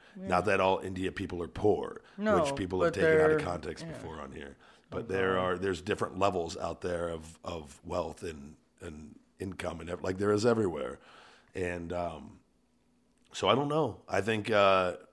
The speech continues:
Speaker 2: but they have the one big show. I've been out there multiple times. It, it's fucking fun. I mean, the crowd, like, we, when I was there, we had fucking packed houses out there.
Speaker 1: Right.
Speaker 2: Like, it was insane. And, and I remember,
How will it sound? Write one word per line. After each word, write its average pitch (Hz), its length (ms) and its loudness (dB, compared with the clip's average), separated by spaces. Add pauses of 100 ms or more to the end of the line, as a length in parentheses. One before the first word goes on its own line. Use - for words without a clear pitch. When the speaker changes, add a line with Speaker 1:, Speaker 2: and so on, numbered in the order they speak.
Speaker 2:
but 98 140 -4
they 101 100 4
have 101 120 4
the 98 80 2
one 107 160 2
big 104 140 0
show. 101 180 4
I've 123 140 10
been 180 140 2
out 101 140 4
there 90 100 0
multiple 98 380 0
times. 85 500 -4
It, 101 240 -4
it's 110 280 -2
fucking 147 380 0
fun. 110 540 0
I 101 40 -2
mean, 95 140 -2
the 98 80 -2
crowd, 113 400 10
like, 104 240 2 (320)
we, 165 320 2 (840)
when 104 160 0
I 135 100 10
was 151 160 6
there, 127 240 6
we 117 200 4
had 110 200 0
fucking 85 540 -8 (440)
packed 127 320 4
houses 107 460 4
out 64 220 -6
there. - 280 -10 (160)
Speaker 1:
Right. 151 160 -12
Speaker 2:
Like, 101 140 0
it 113 100 2
was 101 200 -4
insane. 92 580 -6
And, 101 140 -2
and 104 180 0
I - 40 2
remember, 117 340 4